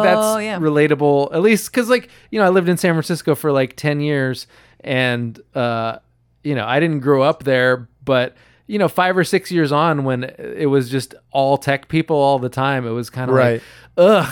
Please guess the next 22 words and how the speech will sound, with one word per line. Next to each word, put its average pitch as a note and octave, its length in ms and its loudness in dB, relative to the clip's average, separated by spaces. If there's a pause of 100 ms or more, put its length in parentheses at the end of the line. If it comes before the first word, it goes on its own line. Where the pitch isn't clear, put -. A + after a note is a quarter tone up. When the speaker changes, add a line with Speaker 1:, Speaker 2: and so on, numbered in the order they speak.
(140)
Speaker 1:
who F#3 160 4
are, F#3 240 4
why E3+ 160 0
are G#3 80 2
all G3+ 120 4
these G3 200 2
people F#3 420 -2
here? F3 640 0
Why D3 140 2
did, F3+ 160 -4
like, E3+ 320 -2
what F3 100 4
did F#3+ 120 -4
we F#3+ 120 0
do D#3+ 380 4
to - 120 -4
deserve C#3 540 0
this, C3+ 200 -2
like, C3+ 200 -4
plague C#3 480 -2
of B2+ 140 -6
fucking C3 760 -8